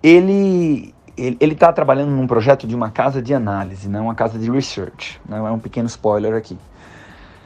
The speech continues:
E a gente estava numa conferência, batendo um papo, e ele estava falando isso, né? Ele disse, Cara, eu tô ana-,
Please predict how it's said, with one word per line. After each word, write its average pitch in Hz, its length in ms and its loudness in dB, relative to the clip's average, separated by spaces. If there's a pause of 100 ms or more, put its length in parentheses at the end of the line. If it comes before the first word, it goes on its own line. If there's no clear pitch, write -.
(560)
E 269 60 6
a 247 40 6
gente 233 180 0
estava 247 280 4
numa 208 160 2
conferência, 180 720 2
batendo 139 340 0
um 147 80 0
papo, 170 560 2
e 165 60 4
ele 202 120 2
estava 208 200 2
falando 208 380 2
isso, 175 280 -2
né? 165 60 -2
Ele 170 80 -6
disse, - 160 -16
Cara, 226 380 4
eu 143 40 4
tô 190 140 0
ana-, 202 400 -2